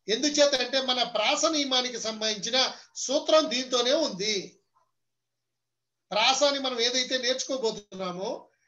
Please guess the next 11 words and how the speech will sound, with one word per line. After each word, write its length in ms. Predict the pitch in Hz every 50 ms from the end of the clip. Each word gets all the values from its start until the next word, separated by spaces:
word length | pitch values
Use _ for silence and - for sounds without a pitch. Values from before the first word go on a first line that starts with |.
| _ _ _ 165
దానికి 300 | 196 202 240 262 277 214
సంబంధించిన 500 | 233 247 240 247 262 262 254 285 269 254
సూత్రం 500 | - 226 247 247 254 262 277 330 349 - - - _ _
ఈ 120 | 220 233 240
వర్గాలతోనూ 960 | 208 202 208 220 220 - 277 277 254 247 - - 226 226 220 233 262 - - - _ _ _ _ _ -
ఈ 60 | 240
స్వరాలతోనూ 1000 | 247 - - 202 208 220 254 285 285 269 262 269 247 226 220 220 226 285 - - _ _ _ _ _ _ -
వాటి 200 | 202 233 254 254
యొక్క 180 | 254 247 247
స్వరూపాలతోనే 800 | - - 214 226 240 277 294 294 294 262 247 247 - 233 226 285
ఉంటది. 340 | 311 285 202 214 196 - -